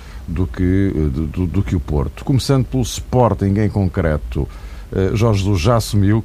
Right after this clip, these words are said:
que um central é, eh, a, a maior prioridade para, para o Sporting. Só que depois há aqui, eh, algumas questões. Eh,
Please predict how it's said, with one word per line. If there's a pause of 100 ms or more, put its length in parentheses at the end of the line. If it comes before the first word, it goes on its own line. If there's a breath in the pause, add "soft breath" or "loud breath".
que
um
central (520 loud breath)
é,
eh,
a,
a
maior
prioridade (100)
para, (240)
para
o
Sporting.
Só
que
depois (440 loud breath)
há
aqui,
eh,
algumas
questões.
Eh,